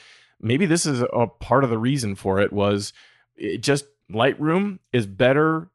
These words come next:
built or capable of processing the raw files to produce these previews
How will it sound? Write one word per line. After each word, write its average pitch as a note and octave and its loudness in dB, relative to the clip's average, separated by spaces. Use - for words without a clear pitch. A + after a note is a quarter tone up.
built C#3 2
or A#2 -2
capable C3+ -4
of A2+ -6
processing B2+ -4
the A2 -6
raw A#2+ 0
files F#2+ -4
to - -10
produce A#2+ -2
these A2+ -6
previews A2+ -2